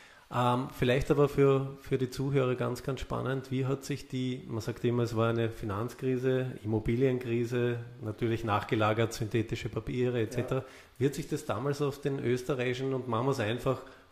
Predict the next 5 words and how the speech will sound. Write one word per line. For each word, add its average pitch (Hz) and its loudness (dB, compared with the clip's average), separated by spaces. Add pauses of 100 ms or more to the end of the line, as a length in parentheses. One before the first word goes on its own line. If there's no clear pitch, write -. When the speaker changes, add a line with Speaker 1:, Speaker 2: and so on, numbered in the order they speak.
(140)
Speaker 1:
Wohnimmobilienmarkt 113 2
ausgewirkt? 123 0
Hat 110 0
sich's - -4
ausgewirkt? 156 -4